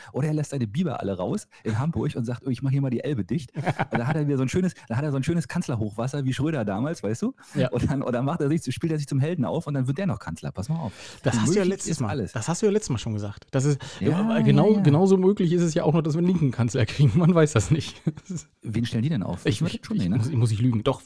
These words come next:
Speaker 2: also wir hätten's, wir müssten's wahrscheinlich wissen, wenn wir ein Politik-Podcast wären, aber sind wir ja zum
Speaker 1: Ja,
Speaker 2: Glück nicht.
Speaker 1: aber sind
Speaker 2: Ne?
Speaker 1: wir Gott sei Dank nicht.
Speaker 2: <laughs>
Speaker 1: Ne, wie, wie,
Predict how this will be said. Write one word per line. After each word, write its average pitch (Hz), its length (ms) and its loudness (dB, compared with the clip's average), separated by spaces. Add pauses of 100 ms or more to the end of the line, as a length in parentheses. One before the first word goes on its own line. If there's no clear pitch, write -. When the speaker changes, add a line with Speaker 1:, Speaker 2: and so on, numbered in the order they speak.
(100)
Speaker 2:
also 131 240 -4
wir 127 80 6
hätten's, 135 260 0
wir 127 80 4
müssten's 143 380 2
wahrscheinlich 117 320 2
wissen, 139 220 2
wenn 139 140 2
wir 143 120 2
ein 147 100 0
Politik-Podcast 151 920 -2
wären, 156 120 2
aber 147 140 2
sind 165 160 6
wir 143 60 8
ja 117 60 6
zum 104 120 4
Speaker 1:
Ja, - 20 0
Speaker 2:
Glück 110 160 2
nicht. 110 140 0
Speaker 1:
aber 107 160 -4 (100)
sind 117 160 -2
Speaker 2:
Ne? 139 60 6
Speaker 1:
wir 196 80 2
Gott 202 140 -2
sei 214 120 6
Dank 85 140 2
nicht. - 240 -4 (100)
Speaker 2:
<laughs> - 100 -4
Speaker 1:
Ne, 135 140 2
wie, 135 120 -2 (200)
wie, 135 140 0